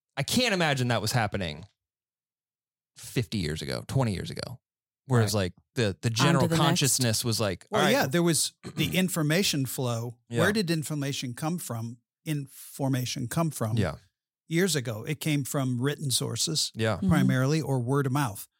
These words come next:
Speaker 4: until radio and T V
Speaker 3: Mm-hmm,
Speaker 4: came
Speaker 3: mm-hmm.
Speaker 4: along. Of course,
Speaker 1: Yeah.
Speaker 4: radio's been around for a while, but, um, still the flow of information.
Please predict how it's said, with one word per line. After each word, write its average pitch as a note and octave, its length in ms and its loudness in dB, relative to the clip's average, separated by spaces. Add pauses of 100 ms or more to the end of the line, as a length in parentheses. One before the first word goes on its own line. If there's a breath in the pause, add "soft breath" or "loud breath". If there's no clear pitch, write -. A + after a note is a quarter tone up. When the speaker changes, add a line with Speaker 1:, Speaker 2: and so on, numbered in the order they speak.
(640)
Speaker 4:
until E3+ 320 2
radio C#3+ 460 2
and A#2+ 100 -4
T - 160 4
V G#3 180 4
Speaker 3:
Mm-hmm, G#3+ 80 0
Speaker 4:
came C3+ 200 2
Speaker 3:
mm-hmm. A#2+ 40 2
Speaker 4:
along. A2+ 420 -2 (100)
Of F#3 80 -14
course, G3 200 -2
Speaker 1:
Yeah. D3 80 -2
Speaker 4:
radio's B2 300 0
been A2 140 -8
around G#2+ 300 -6
for A#2 80 -8
a G#2 60 -8
while, A2 440 -4 (460)
but, B2+ 260 -2 (180)
um, A#2+ 380 -2
still D4 300 0
the B2+ 80 0
flow A3 300 2
of C3+ 120 0
information. C3+ 760 0